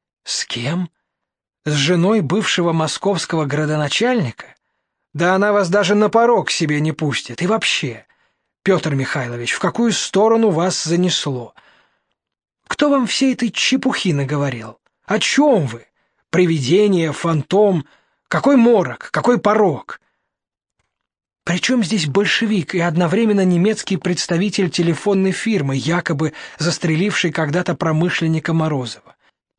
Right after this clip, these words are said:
Что за вздор? Багровее выпалил Филиппов, и у него под глазом забилась едва заметная жилка. Не хочу больше слушать эту околесицу. Соблаговолите докладывать по существу.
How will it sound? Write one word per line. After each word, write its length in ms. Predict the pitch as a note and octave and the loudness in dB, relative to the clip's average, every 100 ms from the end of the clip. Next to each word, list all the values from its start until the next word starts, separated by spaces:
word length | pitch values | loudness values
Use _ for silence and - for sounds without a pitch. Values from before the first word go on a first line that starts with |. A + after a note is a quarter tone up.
| _ _ _ | _ _ _
Что 240 | - - F3 | -6 0 2
за 120 | G3 | 2
вздор? 640 | D#3+ D3 D#3+ G3 C3+ - _ _ _ _ - | 0 0 2 2 2 -6 _ _ _ _ -6
Багровее 640 | D3+ C#3+ D#3 D3+ E3+ D#3+ | -2 0 0 2 2 0
выпалил 440 | C#3+ D3+ C#3+ C#3 | 0 -2 -2 -4
Филиппов, 640 | C3+ D3+ F#3+ A#3 G#3 - - - - | -4 -4 -2 0 -2 -4 -12 -20 -8
и 100 | F3 | 0
у 80 | E3+ | 2
него 220 | G3 B3 | 4 2
под 220 | A#3+ D4 E3 | 2 2 2
глазом 460 | E3+ A3+ F#3 G3 | 0 0 0 0
забилась 540 | D#3 D3 F#3+ F#3 - D#3 | 0 0 0 0 -2 -2
едва 400 | D3+ C#3 F#3+ F3+ | -2 -2 -2 0
заметная 580 | E3+ D#3+ D#3+ D#3 D3 | 0 0 -2 -4 -4
жилка. 460 | C3 B2 A2 - - - _ _ _ _ _ _ _ - | -4 -6 -10 -14 -20 -20 _ _ _ _ _ _ _ -4
Не 320 | C#3+ E3 F3+ | 0 0 0
хочу 380 | G#3+ - - G#3+ | 0 0 0 2
больше 320 | D3 C#3 C#3+ | 0 -2 -4
слушать 440 | - D3 - D3 | -4 -4 -4 -4
эту 220 | D3 D#3 | -4 -2
околесицу. 840 | D3 D#3+ D3+ C#3 - B2+ - - - _ _ - | -2 -2 -2 -2 -4 -8 -10 -16 -20 _ _ -6
Соблаговолите 720 | - F#3 F#3+ G3+ A#3 C#4+ A#3+ | -2 2 2 2 2 2 2
докладывать 640 | F#3 F3 G#3+ A3+ G#3+ G#3 | 0 0 0 0 0 -2
по 120 | - | -2
существу. 880 | G3 - F3+ - - - D#3+ B2+ A#2 | -2 -2 -2 -2 -4 -4 -6 -6 -8